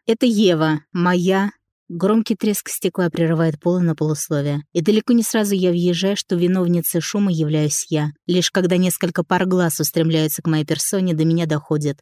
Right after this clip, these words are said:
что чуть отшатнувшись назад, я задела локтем хрустальную вазу, который грудой осколков рассыпался у моих ног. Но мне плевать на стекла и разбитую декорацию. Плевать, что Мартин меня читает за нерасторопность.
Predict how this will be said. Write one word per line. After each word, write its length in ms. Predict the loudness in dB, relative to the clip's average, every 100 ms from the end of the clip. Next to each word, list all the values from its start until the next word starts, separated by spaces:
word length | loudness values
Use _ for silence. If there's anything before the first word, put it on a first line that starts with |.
| -10
что 240 | -2 -2
чуть 240 | 0 -2 -2
отшатнувшись 760 | -4 -2 -2 -2 -2 -2 -2
назад, 320 | 0 0 -2 0
я 160 | 2
задела 360 | 2 2 2 2
локтем 320 | 0 -4 -4
хрустальную 560 | -2 -4 -2 0 0 0
вазу, 400 | -2 -2 -4 -4
который 320 | -2 0 2
грудой 300 | 2 0 0
осколков 520 | -2 -2 -4 -2 -4 -4
рассыпался 560 | -4 -4 -4 -4 -2
у 60 | -2
моих 220 | -2 -2
ног. 320 | -2 -2 -8 _ _ -2
Но 140 | 0
мне 180 | 0 0
плевать 340 | 0 0 -2
на 80 | -4
стекла 360 | -4 -4 -2 0
и 60 |
разбитую 460 | 0 0 -2 -2 -2
декорацию. 720 | -2 -2 -2 -2 -4 -6 -6 -6
Плевать, 400 | -2 0 2 0
что 180 | -2 -2
Мартин 560 | 0 2 0 -2 -4 -4
меня 380 | -2 2 2 0
читает 560 | -2 -4 -2 0 -2 -4 _
за 180 | -2 2
нерасторопность. 880 | 2 2 -2 -2 -2 -2 -2 -4 -10